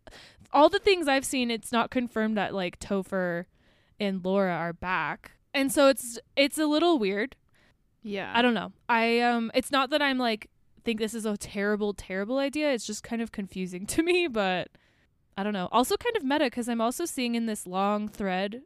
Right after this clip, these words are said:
Speaker 2: about it that the original That seventies Show debuted in nineteen ninety-eight.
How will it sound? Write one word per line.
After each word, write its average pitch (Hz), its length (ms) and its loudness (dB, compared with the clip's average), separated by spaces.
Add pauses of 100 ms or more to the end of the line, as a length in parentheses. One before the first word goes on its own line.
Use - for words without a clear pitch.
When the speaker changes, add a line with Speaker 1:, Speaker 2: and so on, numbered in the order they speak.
(400)
Speaker 2:
about 214 280 -2
it 240 240 -4
that 190 360 -4 (720)
the 226 140 2
original 220 300 2
That 226 160 -2
seventies 202 380 -6
Show 254 180 -2
debuted 208 460 -4
in 196 160 -6
nineteen 226 340 -8
ninety-eight. 220 840 -8